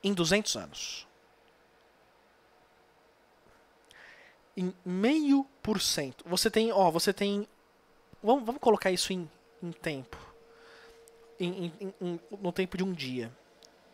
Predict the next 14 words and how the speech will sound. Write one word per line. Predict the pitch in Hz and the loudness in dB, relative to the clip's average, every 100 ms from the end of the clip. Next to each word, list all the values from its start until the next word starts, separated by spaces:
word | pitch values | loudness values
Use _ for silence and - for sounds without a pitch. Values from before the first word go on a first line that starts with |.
| _ _ - - - - - - - - - - - - | _ _ -20 -20 -20 -20 -20 -20 -20 -20 -20 -20 -20 -10
Vinte | 185 311 | -6 -2
e | - | 6
quatro | 202 - 156 | 6 6 4
horas. | 151 127 110 - - - - - - - - - - - - - - - - - - - - - 453 453 453 453 453 453 453 453 453 - 453 453 - - - - | 4 4 -2 -2 -2 -6 -20 -20 -20 -20 -20 -20 -20 -20 -20 -20 -20 -20 -20 -20 -20 -20 -20 -20 -20 -20 -20 -20 -20 -20 -20 -20 -20 -20 -20 -20 -20 -20 -20 -14
É, | 165 113 127 151 165 127 | -12 -12 -16 -16 -16 -12
vai | 139 151 | -6 -4
ser | 175 | -2
complicado | 190 170 175 180 170 | -4 -4 0 0 0
fazer | 175 170 | -2 -2
essa | - | -4
conta | - 180 175 | -4 -6 -6
de | 170 | -4
cabeça, | 185 - 110 - 143 | -6 -4 -4 -4 -2
né? | 160 | -4